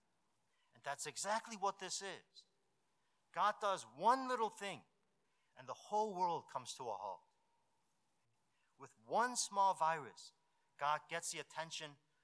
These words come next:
of the entire world. And he says, "Repent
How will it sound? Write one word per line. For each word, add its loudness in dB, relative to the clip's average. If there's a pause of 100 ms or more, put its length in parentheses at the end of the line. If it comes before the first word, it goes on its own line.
(520)
of -16
the -8
entire 4
world. 2 (1800)
And -20
he -18
says, -10
"Repent -8